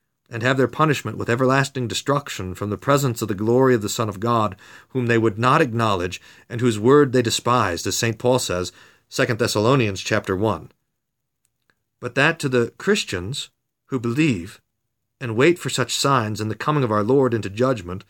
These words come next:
all this happens for comfort and salvation. The Savior says further, "When these things begin to come to pass, then look up and lift up your heads,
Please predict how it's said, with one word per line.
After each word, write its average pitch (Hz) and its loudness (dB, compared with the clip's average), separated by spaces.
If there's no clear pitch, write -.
all 156 2
this 175 0
happens 143 -2
for - -8
comfort - -6
and 101 -10
salvation. 101 -2
The - -12
Savior 151 4
says 113 0
further, 90 -2
"When 131 -2
these 190 2
things 170 0
begin 143 0
to 139 4
come 123 -4
to 120 -2
pass, 95 -4
then 113 -2
look 160 0
up 113 -2
and 117 -4
lift 147 -2
up 143 -2
your 110 2
heads, 90 -6